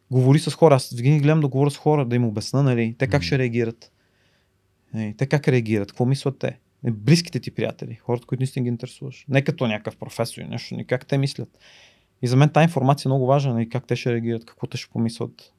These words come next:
Speaker 1: Ам, и тогава взимам решение вече. И да спреш нещо и да го намалиш. И, и да започнеш инсайт, например, и нещо друго.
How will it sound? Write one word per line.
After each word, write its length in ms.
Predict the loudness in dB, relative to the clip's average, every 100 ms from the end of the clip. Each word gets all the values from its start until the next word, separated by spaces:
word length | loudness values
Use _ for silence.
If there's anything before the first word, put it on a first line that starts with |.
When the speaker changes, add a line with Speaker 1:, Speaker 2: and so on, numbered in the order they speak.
| -10
Speaker 1:
Ам, 420 | -8 -6 -8 -8
и 60 | -8
тогава 240 | 0 2
взимам 220 | 2 0 -4
решение 380 | -6 -10 -10
вече. 240 | -12 -14 -12 -8
И 60 |
да 100 | -6
спреш 360 | -6 -2 -2 -2
нещо 240 | -6 -6
и 40 | -4
да 80 |
го 100 | -2
намалиш. 420 | 0 -2 -4 -10 -8
И, 120 | -4
и 100 | 2
да 60 | 2
започнеш 440 | 2 0 0 2
инсайт, 400 | 0 0 -2 -2 -6
например, 400 | -16 -14 -16 -14
и 40 |
нещо 300 | -12 -14 -14
друго. 220 | -12 -12